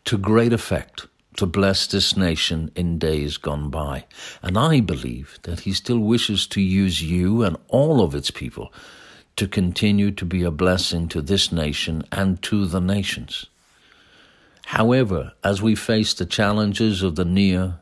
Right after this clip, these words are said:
and distant future, we need to remember the truth in the words of Solomon's prayer, that God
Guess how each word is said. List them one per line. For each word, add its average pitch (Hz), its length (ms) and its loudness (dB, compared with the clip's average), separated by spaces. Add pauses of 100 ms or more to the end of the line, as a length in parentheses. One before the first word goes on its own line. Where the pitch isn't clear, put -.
(160)
and 85 260 -2
distant 82 460 -2
future, 82 400 -4
we 95 240 2
need 117 320 4
to 113 100 0
remember 104 560 2
the 85 140 -4
truth - 500 -2 (440)
in 95 160 2
the 98 80 4
words 95 480 2
of 80 120 -4
Solomon's 80 600 -4
prayer, 85 460 -2 (1120)
that 98 200 2
God 120 460 2